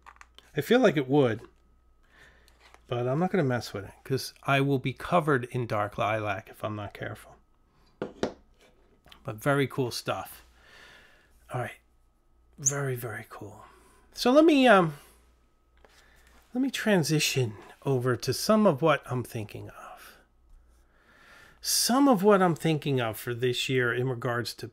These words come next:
pens. I recently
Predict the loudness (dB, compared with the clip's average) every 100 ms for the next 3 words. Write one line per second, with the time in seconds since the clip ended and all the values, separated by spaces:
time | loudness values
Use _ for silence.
0 | -14 -10 -8 -6 -6 -8 -10 -16 -20 _
1 | -20 -20 -20 -20 _ _ _ -8 -2 4
2 | 4 4 4 4 4 2 2 2 2 2
3 | 0